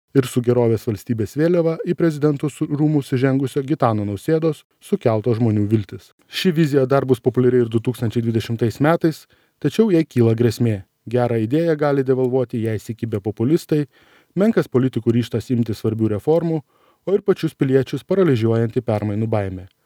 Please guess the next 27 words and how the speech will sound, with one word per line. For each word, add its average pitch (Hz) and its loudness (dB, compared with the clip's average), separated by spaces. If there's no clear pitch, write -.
Du 135 2
tūkstančiai 135 0
dvidešimtųjų 131 0
pabaigoje 123 0
greičiausiai 170 0
jau 143 0
galėsime 135 0
įvertinti, 120 -2
ar 120 2
gerovės 117 2
valstybės 117 -4
idėja 113 0
tapo 117 -4
lūžio 113 2
tašku, 120 -4
ar 175 0
dar 156 0
viena 151 2
prarasta 117 0
proga 151 2
susitarti 143 0
dėl 117 0
bendro 107 -2
tikslo 151 -2
ir 139 4
jo 110 0
siekti. 101 -6